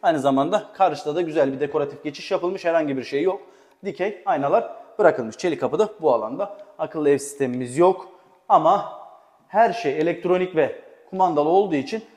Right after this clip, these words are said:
isterseniz siz kendiniz bağlatabilirsiniz. Sonrasında mutfak alanındayız. Amerikan mutfak tarzı, açık. Bence gayet güzel.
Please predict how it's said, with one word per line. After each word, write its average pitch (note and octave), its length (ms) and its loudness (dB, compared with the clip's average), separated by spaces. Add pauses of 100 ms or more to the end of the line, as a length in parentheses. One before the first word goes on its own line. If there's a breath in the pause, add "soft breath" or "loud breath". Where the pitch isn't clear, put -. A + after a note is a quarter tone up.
(160)
isterseniz F3 560 -6
siz F#3+ 200 -14
kendiniz E3 480 -4
bağlatabilirsiniz. C#3 720 -2
Sonrasında B2+ 460 -8
mutfak G3 360 -4
alanındayız. C3 580 -4 (140)
Amerikan D#3+ 400 -2
mutfak C3+ 360 -6
tarzı, D3+ 420 4 (420 loud breath)
açık. - 400 -4 (500 soft breath)
Bence B2+ 220 -4
gayet A2+ 440 -2
güzel. D3 320 -2